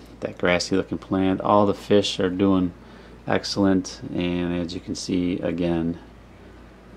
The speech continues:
my angels have eggs on the glass.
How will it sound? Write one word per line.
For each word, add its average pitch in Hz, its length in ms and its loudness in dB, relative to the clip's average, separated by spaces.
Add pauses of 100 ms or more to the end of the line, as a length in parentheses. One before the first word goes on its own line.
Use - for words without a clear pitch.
(320)
my 90 140 0
angels 87 840 -2 (220)
have 80 520 -4
eggs - 460 -2
on 82 180 0
the 78 80 0
glass. - 580 -2